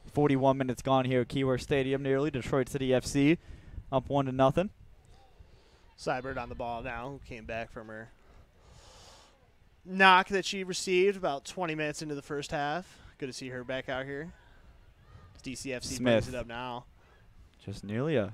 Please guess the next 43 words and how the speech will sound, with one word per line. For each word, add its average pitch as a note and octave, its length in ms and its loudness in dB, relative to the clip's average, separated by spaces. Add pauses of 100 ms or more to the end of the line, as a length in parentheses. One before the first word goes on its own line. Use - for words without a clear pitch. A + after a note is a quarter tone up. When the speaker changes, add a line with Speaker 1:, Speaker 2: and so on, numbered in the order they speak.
(140)
Speaker 1:
missed G#2+ 340 -6
touch B2 280 -2
there A2+ 320 0 (460)
by G2+ 80 -4
Lacey A2 340 -2
Shanaday, A2 460 -2
who A2+ 100 -2
really, E3 420 0 (500)
you B2+ 80 -6
mentioned C3+ 460 -2 (480)
Courtney B2+ 320 -6
hasn't A#2+ 160 -2
put A#2 100 -8
a A2 40 -6
foot B2 220 -2
wrong A#2+ 220 2
all A#2 120 2
day. B2+ 180 4
On C#3+ 100 0
Livonia's D3 420 4
side, A#2+ 240 2
Shanaday D#3+ 360 0
really C#3+ 160 2
has B2+ 80 2
done B2+ 100 0
a A2 60 -2
really A#2 220 0
good G#2+ 140 -2
job A2+ 340 6 (1000)
taking C#3+ 280 4
in C#3 100 4
all D3 100 8
that A#2+ 140 4
pressure A#2+ 300 -4
from A#2+ 120 -8
the G#2+ 60 -8
Detroit G#2+ 300 -2
City A#2 220 0
F G#2+ 100 0
C A#2+ 140 -2
wingbacks A2+ 540 2
and A2 100 -6
wingers. C3+ 460 2